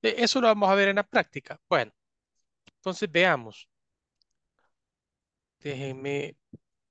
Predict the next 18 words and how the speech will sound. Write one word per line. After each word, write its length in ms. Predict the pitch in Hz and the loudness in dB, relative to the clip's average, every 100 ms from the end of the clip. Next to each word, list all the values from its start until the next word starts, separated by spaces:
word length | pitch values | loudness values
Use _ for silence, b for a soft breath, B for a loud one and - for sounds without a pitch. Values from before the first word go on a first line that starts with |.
| _ _ B B B B B _ _ | _ _ B B B B B _ _
chequear 520 | - - 147 147 131 | -16 -12 -4 0 0
acá. 400 | 135 - 185 202 B B B B B B _ _ | 0 0 2 2 B B B B B B _ _
En 260 | 185 208 240 | -2 -2 0
la 80 | 240 | -2
plataforma 1040 | 262 247 - 233 - 220 170 180 240 220 | 0 -2 2 0 4 4 4 0 -4 -4
es 200 | 165 160 | -4 -2
el, 240 | 175 160 151 | -2 -4 -6
el 160 | 160 143 | -4 -2
objetivo 640 | 120 139 _ 185 170 185 | -2 -4 _ -6 -4 -4
cuatro 440 | - - 160 - 180 | -4 0 0 0 -6
punto 480 | - 135 131 - 143 | -6 -14 -12 -8 2
dos. 300 | 196 170 135 | 4 2 0
Recordemos 500 | 135 180 233 226 220 | -6 0 2 2 0
que 140 | 202 | 0
van 180 | 175 175 | -2 -4
en 140 | 196 | 0
orden, 380 | 240 170 131 123 | 2 2 -2 -4
¿verdad? 280 | 123 123 | -10 -12